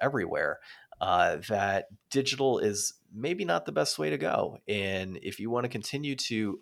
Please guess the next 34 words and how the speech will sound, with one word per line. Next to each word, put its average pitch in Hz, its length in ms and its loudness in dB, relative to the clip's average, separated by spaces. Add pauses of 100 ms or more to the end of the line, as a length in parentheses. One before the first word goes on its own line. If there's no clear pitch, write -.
own 113 300 2
your 107 160 0
physical 101 360 -2
media, 101 460 2 (600)
um, 92 580 4 (300)
and 107 100 -4
continue, 104 800 0 (160)
uh, 71 340 0 (380)
to - 140 -2
play 208 280 2
that 78 320 4
down 98 180 2
the 87 80 -4
road, 104 440 6
should - 260 0
anything 107 360 -2
happen 101 440 -2
from 90 240 -2
a 78 140 2
server 101 440 4
perspective 98 720 0
or 90 80 -2
anything 92 240 -6
along 87 200 -2
those 85 180 -6
lines, 143 340 2 (800)
probably 196 300 4
best - 500 4 (120)
that 98 100 0
you 98 40 -2
continue 104 440 -2
to 95 240 4
support 95 380 -2
physical. - 380 -10